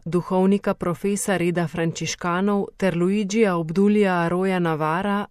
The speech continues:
laika tretjega reda svetega Frančiška, ki sta bila umorjena iz sovraštva do vere prvega julija tisoč devetsto enainosemdeset blizu kraja Los Amates v Gvatemali.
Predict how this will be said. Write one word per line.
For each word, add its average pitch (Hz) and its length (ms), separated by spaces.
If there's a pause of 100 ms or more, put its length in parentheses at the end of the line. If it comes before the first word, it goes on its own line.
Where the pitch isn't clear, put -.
laika 185 540
tretjega 208 540
reda 185 320
svetega 175 540
Frančiška, 190 840 (100)
ki 202 120
sta 196 220
bila 170 340
umorjena 175 720
iz 185 140
sovraštva 160 720
do 156 120
vere 185 440
prvega 196 500
julija 196 480
tisoč 196 400
devetsto 170 580
enainosemdeset 180 1200
blizu 196 400
kraja 170 400
Los 165 260
Amates 160 640
v 175 80
Gvatemali. 147 880